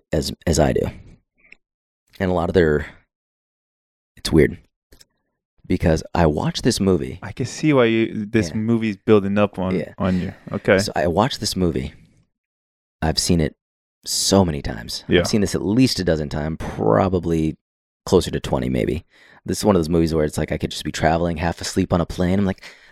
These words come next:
Speaker 1: "I guess we're watching John Wick."
Speaker 2: <laughs>
Speaker 1: You know, I, I fly a lot. But, uh, so the influences on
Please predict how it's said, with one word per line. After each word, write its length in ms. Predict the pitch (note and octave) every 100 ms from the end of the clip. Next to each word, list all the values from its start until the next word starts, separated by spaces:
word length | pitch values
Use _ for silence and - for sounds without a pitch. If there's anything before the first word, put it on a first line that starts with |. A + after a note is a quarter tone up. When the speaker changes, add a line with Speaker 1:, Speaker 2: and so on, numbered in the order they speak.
| -
Speaker 1:
"I 40 |
guess 240 | - D2 -
we're 120 | F#2+
watching 380 | F#2 G2 B2+ A#2+
John 200 | C3+ D3
Wick." 720 | C#3 - F#3+ - - - -
Speaker 2:
<laughs> 40 | -
Speaker 1:
You 80 |
know, 140 | - E2+
I, 440 | D#3 - - D3+ C#3 -
I 100 | A#2+
fly 340 | - - C#2+
a 80 | F#3+
lot. 320 | B2+ D#3 G#2 - - - - - - - -
But, 280 | - F#2 -
uh, 220 | D2+ C2+ - - -
so 440 | - F2 D#2 D2 - _ _ _ _ -
the 160 | -
influences 560 | C#3+ F3+ F2+ D2+ - D#2+
on 320 | C#2 C#2+ -